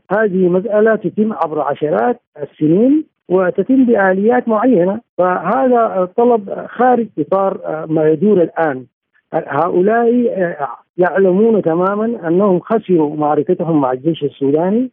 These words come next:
وبالتالي هذه محاولات من هنا وهناك للتأثير على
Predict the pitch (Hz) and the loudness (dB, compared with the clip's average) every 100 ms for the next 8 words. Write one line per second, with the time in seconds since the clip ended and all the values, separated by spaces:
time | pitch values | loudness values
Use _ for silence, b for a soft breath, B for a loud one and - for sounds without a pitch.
0 | - 226 - 262 254 220 240 226 233 226 | -2 -2 0 0 2 2 2 0 2 2
1 | 214 160 - 175 185 214 196 180 160 147 | 0 -2 -2 -2 0 2 0 0 0 2
2 | 185 202 185 185 151 135 156 190 220 - | 2 2 2 2 0 2 2 2 0 -4
3 | - 175 - 196 - 247 202 185 170 | -4 -2 -2 -4 0 0 2 2 2